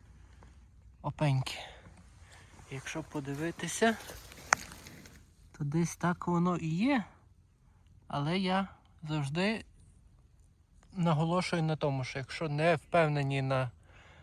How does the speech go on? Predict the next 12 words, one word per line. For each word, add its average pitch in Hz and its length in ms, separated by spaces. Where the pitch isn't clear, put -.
сто - 360
відсотків, 214 580
то 175 140
бажано 160 600
не 160 220
брати. 135 420
Але 175 360
для 156 160
вас 175 280
зазніму. 143 420
Ще - 360
парочку 160 640